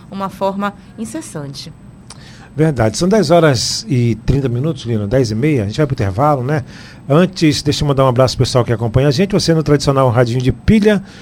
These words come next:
Speaker 2: mande um abraço aqui também, mande seu recado pelo três dois um meia dez meia meia, três dois um meia dez meia meia e o trinta e três quarenta e oito quarenta e nove quarenta. Trinta e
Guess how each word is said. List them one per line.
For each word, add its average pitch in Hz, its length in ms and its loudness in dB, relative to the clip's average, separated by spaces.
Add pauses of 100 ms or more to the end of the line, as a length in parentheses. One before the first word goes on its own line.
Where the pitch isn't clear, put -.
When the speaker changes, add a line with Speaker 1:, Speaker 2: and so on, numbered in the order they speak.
(420)
Speaker 2:
mande 139 400 2
um 143 40 6
abraço 131 320 2
aqui 127 120 -2
também, 139 300 2
mande 135 1000 0
seu 135 140 0
recado 127 420 0
pelo 131 180 4
três 139 260 0
dois 131 200 4
um 127 60 -2
meia 127 220 2
dez 120 200 2
meia 120 140 2
meia, 151 300 4 (440)
três 151 240 4
dois 143 220 4
um 143 60 0
meia 131 240 2
dez 123 240 2
meia 156 160 4
meia 190 300 4 (220)
e 185 60 4
o - 40 6
trinta 190 280 2
e 156 60 4
três 170 240 4
quarenta 160 340 4
e 160 60 6
oito 151 260 4
quarenta 147 380 4
e 131 60 6
nove 127 460 2 (240)
quarenta. 120 760 2 (640)
Trinta 147 320 0
e 131 100 4